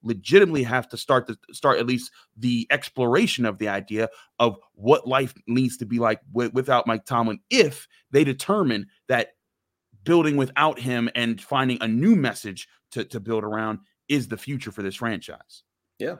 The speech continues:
Speaker 2: let's, let's continue that in the third segment. But to finish up with Benjamin's question, I, I, maybe it will happen. I, I don't know. Coaching trades are weird inherently.
Speaker 1: They're weird.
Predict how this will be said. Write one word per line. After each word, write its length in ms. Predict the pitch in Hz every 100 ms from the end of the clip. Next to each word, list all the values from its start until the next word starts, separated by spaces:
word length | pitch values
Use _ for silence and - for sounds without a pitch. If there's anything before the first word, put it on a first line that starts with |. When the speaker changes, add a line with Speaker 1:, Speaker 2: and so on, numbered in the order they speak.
| -
Speaker 2:
let's, 360 | 92 - - -
let's 160 | -
continue 380 | - 160 175 180
that 100 | 175
in 60 | 151
the 60 |
third 260 | 147 156 147
segment. 340 | 147 160 95
But 120 | 95
to 80 | 101
finish 280 | - 117 113
up 120 | 117
with 120 | 113
Benjamin's 600 | 95 104 127 95 87 -
question, 580 | - 92 87 - 87 87 - _ -
I, 200 | - 76 - -
I, 60 | 110
maybe 320 | 85 120 208
it 80 | 175
will 180 | 160
happen. 360 | 117 98 - -
I, 140 | - 127
I 120 | 131
don't 100 | 139
know. 120 | 107
Coaching 360 | 90 131 185 160
trades 260 | 156 143
are 140 | 131 101
weird 340 | 87 107 120
inherently. 460 | 117 107 107 107 117
Speaker 1:
They're 160 | 107
weird. 100 | 104